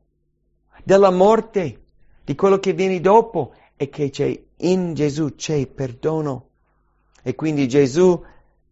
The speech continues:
ha pre-, ha preso ad insegnare loro molte cose, dobbiamo anche noi fare quello. Dobbiamo anche noi avere compassione per le persone intorno a noi,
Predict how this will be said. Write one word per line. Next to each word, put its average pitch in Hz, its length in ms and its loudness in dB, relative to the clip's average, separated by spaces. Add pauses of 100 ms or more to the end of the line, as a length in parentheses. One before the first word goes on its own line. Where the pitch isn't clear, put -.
(760)
ha 127 380 -4 (260)
pre-, 135 180 -4
ha 123 140 -4
preso 160 400 0
ad 139 100 2
insegnare 143 600 -4
loro 135 280 0
molte 135 340 -4
cose, 135 340 -6
dobbiamo 120 380 -10
anche 113 180 -14
noi 107 220 -12
fare - 280 -20
quello. - 340 -20 (1120)
Dobbiamo 151 560 -2
anche 202 440 -2
noi 170 460 -4 (180)
avere 151 640 -2
compassione 147 880 -8 (220)
per 139 180 -4
le 135 100 -2
persone 135 420 -4
intorno 135 380 -4
a 135 40 -2
noi, 131 180 -2